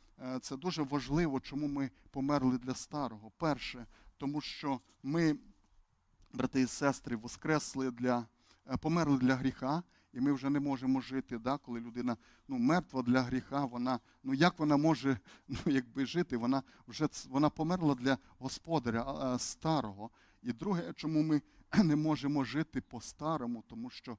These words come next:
ми, брати і сестри, е, воскресли для нового життя, ось, Христом. І ми маємо вже нового Пана, не гріх, а Христос. Ми слухаємося Його, ми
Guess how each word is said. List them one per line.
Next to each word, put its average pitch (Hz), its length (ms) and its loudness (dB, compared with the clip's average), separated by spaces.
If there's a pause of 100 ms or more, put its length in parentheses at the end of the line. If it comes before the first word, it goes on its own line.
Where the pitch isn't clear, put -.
(280)
ми, 131 340 0 (460)
брати 120 260 -6
і 120 60 -2
сестри, 117 680 -6 (540)
е, 117 440 -10 (100)
воскресли 117 720 -4 (200)
для 113 420 -6
нового 113 360 -12
життя, 110 520 -8 (580)
ось, 101 240 -18
Христом. 117 760 -10 (220)
І 127 40 -12
ми 135 120 0
маємо 143 300 2
вже 120 160 -8
нового 117 420 -4
Пана, 104 500 -6 (420)
не 117 160 -2
гріх, 113 540 -8 (260)
а 104 100 -20
Христос. - 800 -16 (240)
Ми 117 140 -8
слухаємося 127 680 -8
Його, 117 380 -18 (440)
ми 117 240 0